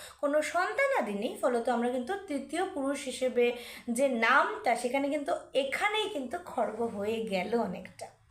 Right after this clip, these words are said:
আমরা দু পরিবারের কিন্তু তৃতীয় পুরুষকে পেলাম না, শুধু একদিকের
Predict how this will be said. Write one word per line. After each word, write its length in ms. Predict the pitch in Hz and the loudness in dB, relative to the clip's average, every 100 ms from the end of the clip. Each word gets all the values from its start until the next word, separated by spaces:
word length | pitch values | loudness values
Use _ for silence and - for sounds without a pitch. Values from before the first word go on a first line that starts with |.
| - - _ | -20 -20 _
আমরা 220 | 220 220 233 | -6 -2 -2
দু 400 | 220 320 392 - | 0 0 0 0
পরিবারের 540 | 285 240 208 202 339 359 | -2 0 0 2 0 -2
কিন্তু 280 | 233 214 - - | -6 -6 -8 -8
তৃতীয় 300 | 240 - 277 | -10 -8 -8
পুরুষকে 380 | 233 220 220 311 | -6 -6 -6 -6
পেলাম 360 | - 196 180 180 | -4 -4 -4 -8
না, 180 | - - - - - | -12 -18 -20 -20 -12
শুধু 200 | - 381 - | -4 0 2
একদিকের 480 | 233 208 226 233 | 2 0 -4 -2